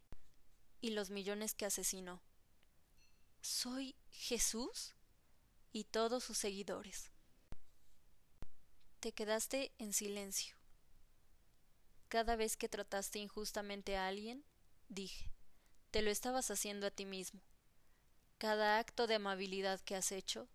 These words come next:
te lo has hecho a ti mismo. Cada momento feliz y cada momento triste experimentado por un ser humano fue,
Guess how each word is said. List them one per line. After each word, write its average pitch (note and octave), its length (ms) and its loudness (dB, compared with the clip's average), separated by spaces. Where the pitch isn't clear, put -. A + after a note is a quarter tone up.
te G#3+ 120 4
lo G#3 120 6
has G#3 160 4
hecho G#3 180 0
a G3+ 60 2
ti G3+ 140 -6
mismo. G3+ 340 -6
Cada A3+ 280 6
momento G#3+ 520 2
feliz A3 580 0
y A3 100 -4
cada A3+ 320 12
momento G#3 540 0
triste G#3+ 540 0
experimentado G3 1000 0
por G3 180 -2
un G3+ 140 -4
ser G3 220 0
humano G3 500 -2
fue, G3+ 420 0